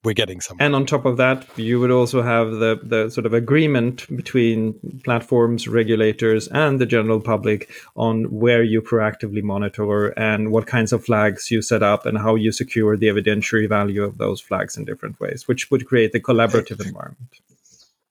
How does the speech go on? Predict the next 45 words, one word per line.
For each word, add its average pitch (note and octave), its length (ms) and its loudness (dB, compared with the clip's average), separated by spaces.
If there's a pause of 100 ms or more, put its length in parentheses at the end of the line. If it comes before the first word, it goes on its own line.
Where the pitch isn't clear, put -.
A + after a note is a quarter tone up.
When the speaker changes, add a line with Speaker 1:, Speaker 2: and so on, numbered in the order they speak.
(500)
Speaker 1:
Exactly. A#2+ 280 2
Those C3 220 4
are, C3 80 0
those B2+ 300 2
are A2 40 -8
the B2+ 60 2
harm C3 360 2
reduction A#2 500 0
plans. A#2 680 -4 (300)
That A2+ 180 -4
it A2 160 -4
literally A#2+ 480 2
is G#2+ 80 2
a G#2 80 2
document A#2 720 -2 (480)
that G#2 60 -4
I A2+ 120 0
think A2+ 220 -2
should A2 180 0
exist A2 460 -2
as G2 120 -4
a, G#2 280 0 (320)
almost A2+ 260 -2
a A#2+ 60 -4
contract C3+ 480 0
between G#2 300 -4
the G#2 60 -4
regulator G#2+ 560 0
and G2+ 120 -4
each G#2+ 180 -6
platform G2+ 520 -4 (520)
saying, G#2 520 -2 (340)
uh, - 100 -10 (340)
"We've A2+ 220 2
identified A2+ 560 2
the G2+ 80 -2
harms. G#2 680 -2 (360)
This A2+ 180 2
is G#2+ 120 0
what A2 160 2
we're G#2 80 2
doing G2 240 0
to G2+ 100 -4
reduce G2 400 0
them." F#2+ 280 -2